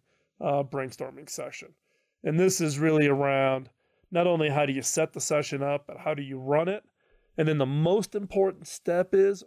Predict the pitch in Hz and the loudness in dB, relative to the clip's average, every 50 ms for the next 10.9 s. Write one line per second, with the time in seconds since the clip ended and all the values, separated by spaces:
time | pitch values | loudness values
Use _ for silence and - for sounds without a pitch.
0 | _ - 175 160 147 143 147 139 139 147 143 - 160 151 143 143 135 135 139 135 | _ -16 -14 -10 -4 0 0 2 2 0 -2 -4 -8 -10 -8 -8 -8 -6 -6 -6
1 | 127 123 127 131 127 117 - - - - - - - 165 160 156 143 135 127 127 | -6 -8 -8 -12 -14 -16 -16 -18 -16 -14 -12 -4 -2 -2 -2 0 -2 -4 -4 -2
2 | 131 131 131 131 123 - - 135 127 127 123 127 127 - - - - _ _ _ | -4 -4 -4 -4 -8 -12 -14 -14 -14 -14 -14 -18 -20 -20 -20 -20 -20 _ _ _
3 | _ _ _ _ _ _ _ _ - 160 147 147 147 147 - - 208 220 - - | _ _ _ _ _ _ _ _ 0 2 2 2 2 0 -2 -4 -4 -4 -2 -2
4 | 175 156 160 175 - _ _ _ - - 160 180 214 220 196 185 185 196 190 190 | -2 0 -2 -4 -8 _ _ _ -6 -2 0 0 0 0 0 2 0 0 0 -2
5 | 175 151 - - - 170 160 175 185 190 190 180 - - - - 156 156 151 147 | -14 -14 -16 -18 -16 -8 -4 -2 -2 0 -2 -4 -6 -8 -2 0 2 2 2 2
6 | 139 143 143 165 196 226 226 214 202 185 165 143 147 190 165 151 151 151 147 147 | 0 -2 -4 -6 -6 -4 -4 -6 -6 -6 -6 -8 -8 -4 0 0 2 2 2 0
7 | 143 135 135 135 135 151 135 131 120 120 147 135 - 139 127 _ _ - - 151 | 0 0 -2 -6 -10 -16 -18 -18 -16 -18 -18 -18 -18 -20 -20 _ _ -12 -8 -6
8 | 143 139 135 135 135 131 127 127 127 127 123 127 131 - - - - - 147 147 | -6 -4 -2 -2 -2 -2 -4 -6 -8 -8 -10 -12 -14 -18 -20 -20 -20 -20 -20 -20
9 | - - 143 147 - - - 151 _ _ _ _ _ _ _ _ - 131 127 131 | -18 -16 -16 -16 -18 -18 -20 -20 _ _ _ _ _ _ _ _ -8 -6 -4 0
10 | 135 143 147 147 143 139 127 127 135 131 123 120 123 - _ 110 - - | 0 0 0 0 -2 -4 -4 -4 -10 -10 -10 -12 -14 -18 _ -20 -20 -20